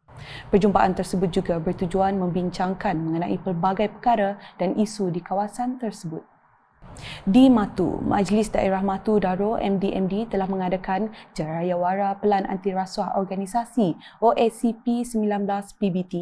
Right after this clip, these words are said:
dan Ikrar Bebas Rasuah M D M D dua puluh dua puluh dua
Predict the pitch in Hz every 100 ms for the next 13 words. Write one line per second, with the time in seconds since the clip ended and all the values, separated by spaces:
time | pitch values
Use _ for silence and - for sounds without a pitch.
0 | 220 302 - - 180 208 - 202 185 190
1 | 202 190 190 196 - 190 180 - 214 220
2 | 262 240 233 196 214 214 196 190 180 175